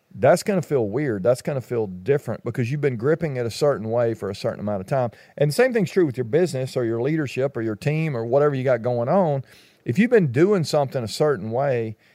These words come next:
and then you try to change that, change is always gonna feel different, and better i-, i-,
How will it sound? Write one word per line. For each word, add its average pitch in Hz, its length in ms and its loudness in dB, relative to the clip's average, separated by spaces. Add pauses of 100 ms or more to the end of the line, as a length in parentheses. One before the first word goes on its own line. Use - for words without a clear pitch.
(140)
and 117 140 0
then 165 100 4
you 156 100 0
try 147 300 2
to 107 80 2
change 160 460 -4
that, 113 400 -2
change 180 400 0
is 131 120 -6
always 135 340 2
gonna 113 180 -6
feel 113 220 -2
different, 117 500 -2
and 104 260 -6
better 135 460 2 (580)
i-, 123 200 2
i-, 131 140 0